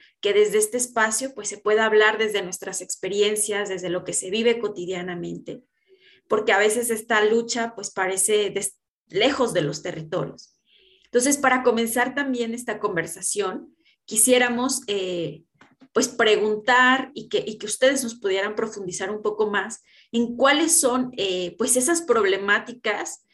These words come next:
a las que ustedes se están enfrentando y que están vinculadas con la crisis climática. ¿Cómo desde sus territorios están enfrentando la crisis?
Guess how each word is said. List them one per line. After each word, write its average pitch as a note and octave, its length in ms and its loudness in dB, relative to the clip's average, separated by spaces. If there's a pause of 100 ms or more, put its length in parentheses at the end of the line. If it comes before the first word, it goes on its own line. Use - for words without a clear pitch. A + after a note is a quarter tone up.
(120)
a - 80 -6
las G3 220 -2
que - 60 -8
ustedes C4 280 4
se B3 60 -6
están G#3+ 260 -2
enfrentando G3+ 800 -4
y G#3+ 100 -4
que G#3 60 -10
están B3+ 340 0
vinculadas A3+ 760 0
con E3+ 180 -4
la F#3 140 -6
crisis G#3 380 -8
climática. D#3+ 600 -8 (300)
¿Cómo D4+ 280 4
desde B3+ 200 0
sus - 220 -4
territorios A3 640 0
están A3 380 -2
enfrentando F#3 600 -6
la D#3+ 200 -2
crisis? - 580 -10